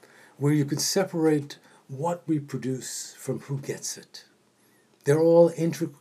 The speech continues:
integrally tied in practice. And, and this is what, in practice, they're trying to do with cost-benefit analysis and rate and return.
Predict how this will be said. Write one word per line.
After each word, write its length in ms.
integrally 640
tied 840
in 200
practice. 880
And, 260
and 500
this 180
is 140
what, 380
in 160
practice, 600
they're 100
trying 240
to 100
do 160
with 160
cost-benefit 640
analysis 540
and 80
rate 180
and 80
return. 460